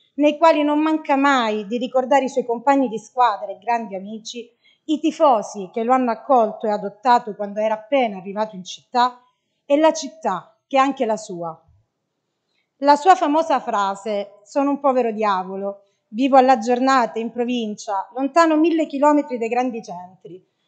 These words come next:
ma la sera, quando me ne vado a casa, Catanzaro diventa Parigi, Roma, New York.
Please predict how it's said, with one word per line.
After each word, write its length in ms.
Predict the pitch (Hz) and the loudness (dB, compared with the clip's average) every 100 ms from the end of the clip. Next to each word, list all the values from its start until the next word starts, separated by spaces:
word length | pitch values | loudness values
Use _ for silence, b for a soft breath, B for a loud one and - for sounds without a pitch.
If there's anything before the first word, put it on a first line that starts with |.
| _ - | _ 0
ma 140 | 311 | 2
la 140 | 320 | 4
sera, 440 | 320 262 214 208 214 | 2 0 0 -2 -4
quando 260 | 247 254 | -2 -2
me 80 | 254 | -2
ne 80 | 240 | 0
vado 180 | 269 254 | 0 -2
a 60 | |
casa, 580 | 254 285 285 294 277 247 | -2 2 2 2 0 0
Catanzaro 540 | 247 247 277 277 294 277 | -2 -6 -4 0 0 0
diventa 400 | 247 254 254 247 | -4 -4 -4 -2
Parigi, 520 | 247 247 180 170 208 | -2 -4 -8 -8 -2
Roma, 500 | 240 220 214 190 - | 2 0 -2 -8 -8
New 140 | 240 247 | -6 -4
York. 360 | 220 185 185 | -4 -8 -14